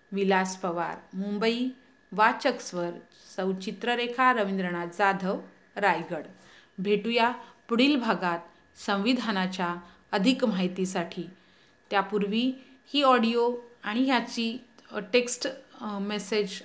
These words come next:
आपण जास्तीत जास्त लोकांपर्यंत पोहोचवावा आणि संविधान जागृतीमध्ये आपले सहकार्य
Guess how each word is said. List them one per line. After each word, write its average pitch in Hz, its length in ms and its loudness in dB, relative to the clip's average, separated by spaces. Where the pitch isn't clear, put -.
आपण 196 300 -4
जास्तीत 190 380 -4
जास्त 214 380 0
लोकांपर्यंत 202 720 0
पोहोचवावा 208 760 0
आणि 196 200 -4
संविधान 208 580 2
जागृतीमध्ये 180 880 0
आपले 202 320 -2
सहकार्य 185 680 -2